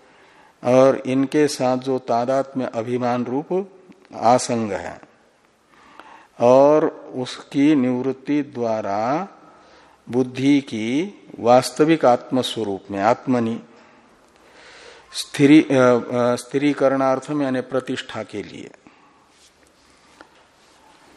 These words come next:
क्या है, ये पक्षी की कल्पना की जा रही है। न उपासन विध-, अ, न उपासन विधानम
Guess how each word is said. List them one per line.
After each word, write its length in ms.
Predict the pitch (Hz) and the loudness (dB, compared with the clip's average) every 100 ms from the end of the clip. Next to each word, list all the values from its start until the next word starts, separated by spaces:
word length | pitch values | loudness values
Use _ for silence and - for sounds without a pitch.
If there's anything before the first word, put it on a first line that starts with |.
| _ _ _ _ - - - _ - - - - - - - | _ _ _ _ -20 -20 -20 _ -20 -20 -20 -20 -20 -20 -2
क्या 240 | - 135 139 | 6 6 6
है, 400 | 135 135 165 214 - - - _ _ - | 2 0 -2 -4 -16 -20 -20 _ _ -2
ये 280 | 131 139 160 - - - - | 6 8 6 2 -10 -14 -4
पक्षी 360 | 131 - - 123 | -4 -2 -6 -2
की 180 | 160 | -2
कल्पना 560 | 151 131 120 - 131 147 | 2 2 2 0 0 0
की 240 | 147 120 | -2 -6
जा 200 | 101 92 | -2 -2
रही 260 | 85 78 - | -2 -6 -10
है। 160 | - - - - - _ _ - - - - - - - - - - - - - - - - | -12 -14 -20 -20 -20 _ _ -20 -20 -20 -18 -18 -18 -18 -18 -18 -18 -20 -20 -20 -20 -20 2
न 180 | 120 127 | 8 8
उपासन 920 | 170 - 139 139 143 143 - 147 165 - | 8 4 2 4 4 4 4 2 2 0
विध-, 260 | 123 127 - | 0 0 0
अ, 40 | 131 123 123 120 117 - - | 2 4 4 2 -2 -6 -8
न 320 | 139 147 165 - | -2 2 0 -2
उपासन 640 | 131 131 127 127 151 151 | -6 -2 -2 -2 -6 -8
विधानम 760 | 120 123 117 113 120 131 156 | -8 -10 -10 -10 -8 -6 -8